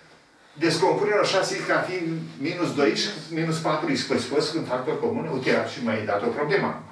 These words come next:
Te rog, Davide, cum făceam noi? Uh, să dă suma, uh, uh, S egal cu trei plus trei la a doua, plus trei la a treia,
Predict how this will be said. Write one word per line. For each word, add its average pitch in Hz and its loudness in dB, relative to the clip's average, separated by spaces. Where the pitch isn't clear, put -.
Te - 2
rog, 170 6
Davide, 110 2
cum 151 -8
făceam 131 -2
noi? 113 0
Uh, - 0
să - -8
dă 120 2
suma, 135 2
uh, 131 2
uh, 117 2
S - -2
egal 120 2
cu 113 -2
trei 107 0
plus 120 -2
trei 139 2
la 131 4
a - 0
doua, 98 -4
plus 120 -4
trei 135 2
la 113 0
a 101 -4
treia, 107 -2